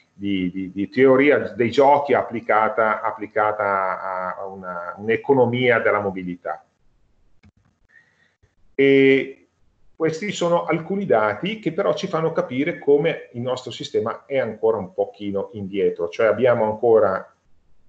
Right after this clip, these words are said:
importanti numeri sulla, sulla vulnerabilità stradale in termini, eh, rispetto alla totalità, cioè rispetto alla,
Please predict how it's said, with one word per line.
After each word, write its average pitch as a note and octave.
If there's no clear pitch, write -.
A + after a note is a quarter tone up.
importanti D#3
numeri E3+
sulla, A#2+
sulla A#2+
vulnerabilità G#2+
stradale F#2
in D3
termini, A2+
eh, A2+
rispetto G#2+
alla F#2+
totalità, F2
cioè A2
rispetto A2+
alla, G2+